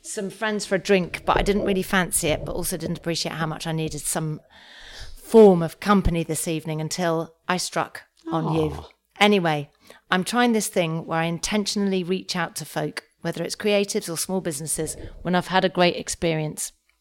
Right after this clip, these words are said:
Speaker 1: We could all do with some words of encouragement
Speaker 2: Yes.
Speaker 1: in the current climate. Keep up the good work, and I look forward to future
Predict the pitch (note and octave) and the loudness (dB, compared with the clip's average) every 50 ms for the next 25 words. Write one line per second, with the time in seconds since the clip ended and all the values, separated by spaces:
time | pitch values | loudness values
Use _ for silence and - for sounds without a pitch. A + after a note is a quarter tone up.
0 | _ _ _ _ _ _ _ _ _ _ _ - - - G#3 F#3 - G3+ G3 A3+ | _ _ _ _ _ _ _ _ _ _ _ -20 -12 -6 -6 -2 0 4 6 6
1 | B3 B3+ F#3 G#3 F#3 E3+ E3 E3+ - - F#3 F3+ F3 F3 E3+ E3 E3+ F3+ E3 E3 | 6 6 4 2 2 2 2 0 -2 -2 -2 -2 -2 -2 -2 -2 -4 -6 -6 -8
2 | D#3+ - E3 E3 D#3+ - - E3 D#3 A2+ A#2+ - - - - - - - G3+ G3 | -6 -2 -2 -2 -2 -2 -4 -4 -4 -4 -4 -6 -8 -12 -12 -6 0 2 2 4
3 | F#3+ F#3+ - F#3 F3+ F3 F3+ - - F3+ F3 E3+ E3+ D#3+ D#3+ - - _ _ - | 4 2 0 0 0 0 -2 -2 -2 -2 0 0 2 0 -2 -4 -6 _ _ -20
4 | - - - - - - C4 A3+ B3+ - - G#3+ F#3+ G#3+ F#3+ F#3+ F#3+ F3+ F3 F3 | -20 -20 -20 -12 -6 -4 0 2 2 2 2 4 2 2 2 4 4 4 4 4
5 | - - - - F3 F3 F3 F#3 G3 - - - - G3+ G3+ G3 F#3 F3+ F3+ - | 2 -2 -8 -8 -4 -2 0 0 0 0 -2 -6 -4 0 2 2 2 2 0 -2
6 | - - - G#3 G#3 G3 - E3+ | -6 -6 -4 -6 -6 -4 -6 -8